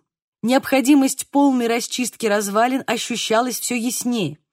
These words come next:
В конце концов, это был единственный оставшийся объект, на который можно было рассчитывать. В те времена дом Франека ещё не стоял,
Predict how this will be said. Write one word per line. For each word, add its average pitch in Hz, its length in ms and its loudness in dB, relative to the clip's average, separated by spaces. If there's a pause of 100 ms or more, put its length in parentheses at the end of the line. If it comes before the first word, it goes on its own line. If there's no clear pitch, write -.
(100)
В - 60 -20
конце 175 260 -4
концов, 196 340 -2
это 202 140 -4
был 220 180 -4
единственный 208 720 -2
оставшийся 196 680 -2
объект, 170 440 -6
на 247 100 -4
который 247 360 -4
можно 226 300 -4
было 269 200 -2
рассчитывать. 262 600 -4 (460)
В - 80 -20
те 349 160 4
времена 285 400 6
дом 247 220 -2
Франека 220 460 0
ещё 214 240 -6
не 190 120 -4
стоял, 247 480 -4